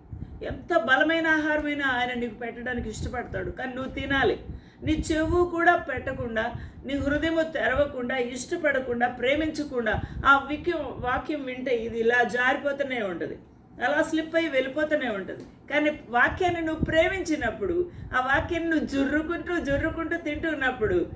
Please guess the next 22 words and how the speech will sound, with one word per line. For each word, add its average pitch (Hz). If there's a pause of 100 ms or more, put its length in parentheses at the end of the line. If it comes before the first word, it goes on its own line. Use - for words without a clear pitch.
(300)
ఎంతో 202
బాగుంటది. 175 (540)
నా 214
దగ్గర 214
కొడుకు 254
వస్తుంటాడు, 240 (280)
ఏమంటాడంటే, 262
"ఈరోజు 285
కాయమా 214
కూర" 214
అంటాడు, 165
"ఈరోజు 240
మాంసం 226
కూర", 220 (500)
"ఈరోజు 311
నాటుకోడి" 285
అంటాడు. 214
అంటే 277
తను 302
ఏంటి 294
ఇష్టపడిన 349
ఆహారము 311